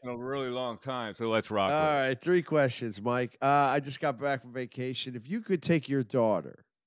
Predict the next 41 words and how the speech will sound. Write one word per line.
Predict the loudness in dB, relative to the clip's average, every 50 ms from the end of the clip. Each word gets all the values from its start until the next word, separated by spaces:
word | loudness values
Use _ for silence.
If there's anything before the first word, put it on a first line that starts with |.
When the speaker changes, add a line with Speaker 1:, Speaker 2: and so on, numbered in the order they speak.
| _ _
Speaker 2:
you | -2 0 2
know, | 2
your | 2 2 2 4
daughter's, | 6 6 6 8 8 6 4 4 2 0 0 2 2 2 0
you | 0 2
know, | 2 2 2 2 0
she's | 0 -2 -4 -4 -2 2 4
older | 4 4 4 4 4 2 0
now. | 2 0 0 0 0
She's | -2 -4 -6 -6 -2
got | 0 0 0 0
married. | -2 -6 -4 -2 0 2 2 2 2 -2 _ _ _ _ _ _ _ -14
If | -12 -8
you | -6 -6 -6
could | -6 -6 -8 -2 2
take | 2 2 2 0 -4
Kira | -6 -6 -4 -4 -4 -6 -6 -4
anywhere | 0 2 2 2 2 2 0 -2 -4 -6 -8 -8 -8 -4
on | -4 -2 -2 -2
vacation | -4 -4 -6 -6 -4 -4 -2 -2 0 -2 -2 -4 -4 -6 -4
right | -2 0 0 0 0 -2
now, | -4 -4 -6 -6
just | -6 -6 -4 -2 -2
you | 0 2 2
and | 2 4
her, | 2 2 0 -4 -10 _ _ _ _ _
dad, | 0 2 4 4 4 2
daughter | 2 2 2 4 2 2 0
vacation, | 0 -2 -2 -2 0 0 0 0 0 -4 -10 -16 -18 _
where | -8 -4 -4
would | -4 -4 -6
you | -8
take | -8 -6 -8 -8 -8 _ _ _ _ _ _ _ _ _ _ _ _ _ _ _ _ _ _ _ _ _ _ _ _ _ _ _ _ _ _ _ _ _ _ _ _ _ _ _ _ _ _ _ _ _ _ _ _ _ _ _ _ 6
her? | 8
Speaker 1:
I, | 10 10 10 8 6 -2 -10 -10 -12 -12 _
I, | -2 -2 -2 -2 -2 -2
I've | -4 -4 -2
taken | -2 0 0 0 0 0 0
her | 0 0
to | -2 -2
Italy. | -2 -2 -2 -2 -4 -8 -10 -18 -20